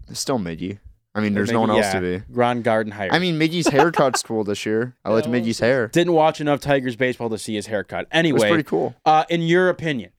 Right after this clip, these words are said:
Speaker 2: I'll start with you, Collins, 'cause you're looking right at me. You don't look great today, by the way. Are you okay?
Speaker 1: I'm fine.
Speaker 2: <laughs> When he get, when he walked out of his apartment, I was like,
Speaker 3: Damn.
Speaker 2: "Oh my God."
Speaker 1: That's nice.
Speaker 2: He's, he's
Speaker 1: Sucks.
Speaker 2: just stressed out.
Speaker 3: How
Speaker 2: He's
Speaker 3: was
Speaker 2: got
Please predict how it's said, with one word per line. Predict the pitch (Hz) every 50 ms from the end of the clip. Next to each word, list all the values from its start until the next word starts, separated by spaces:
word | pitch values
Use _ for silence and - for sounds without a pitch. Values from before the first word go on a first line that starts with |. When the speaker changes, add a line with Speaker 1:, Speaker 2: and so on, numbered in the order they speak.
| _ - -
Speaker 2:
I'll | 147 143
start | - - 151 143 143
with | 135 127 113
you, | 131 135
Collins, | 117 - 117 101 90 87 87 - - - _ _ _
'cause | - - 123 113
you're | 117 120
looking | 120 113 - 113 110
right | 110 110 110
at | 104 98 92
me. | 90 92 - _ _ _ _ _ _ _ _ _ _
You | - 131
don't | 151 190 170
look | 139 139 135
great | - - 98 92 92 -
today, | - 104 92 92
by | 92 90 87
the | 85 87
way. | 87 90 87 87
Are | 92
you | 110 139 156
okay? | 147 - - 131 135 147 147 147 - - - 120 - -
Speaker 1:
I'm | 98 104 370
fine. | 226 - - 92 98 107 107 120 131 - -
Speaker 2:
<laughs> | - 202
When | - 143 170
he | 180
get, | 170 160 170 165
when | 170 175
he | 175
walked | 165 175 190 208 202 214
out | 202 196
of | 185 165
his | 156 135
apartment, | 131 - - 131 139 135 117 107 104
I |
was | 107 113
like, | 143 156
Speaker 3:
Damn. | 160 -
Speaker 2:
"Oh | 131 151 156 113 - 98
my | 98 92 - - _ _ _ -
God." | - 147 - - - - _ _ _ _ _
Speaker 1:
That's | - 98 92 - - - -
nice. | 90 87 82 87 92 113 -
Speaker 2:
He's, | 151 170 170
he's | - 170 160
Speaker 1:
Sucks. | 151 180 107
Speaker 2:
just | 123
stressed | 123 - 170 160 - - 190
out. | 185 175 147
Speaker 3:
How | 196
Speaker 2:
He's | 214
Speaker 3:
was | 220 -
Speaker 2:
got | 135